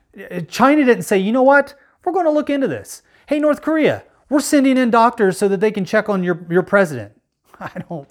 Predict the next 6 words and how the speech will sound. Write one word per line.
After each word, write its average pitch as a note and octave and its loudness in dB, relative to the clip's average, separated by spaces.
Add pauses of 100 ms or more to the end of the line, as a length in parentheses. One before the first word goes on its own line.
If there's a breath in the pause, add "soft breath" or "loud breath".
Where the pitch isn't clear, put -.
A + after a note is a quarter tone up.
think C3 -8
so. F2+ -14 (640 loud breath)
In F3 0
no G#3 2 (120)
wild F#3 0
dream C3+ -4